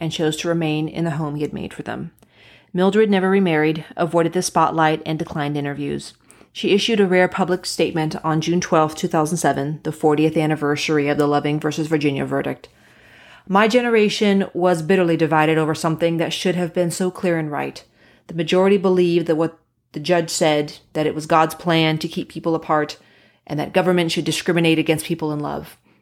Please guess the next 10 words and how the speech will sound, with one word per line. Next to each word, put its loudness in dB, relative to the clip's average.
But 2
I've 4
lived 2
long 2
enough 0
to -4
now 2
see -2
big 0
changes. -6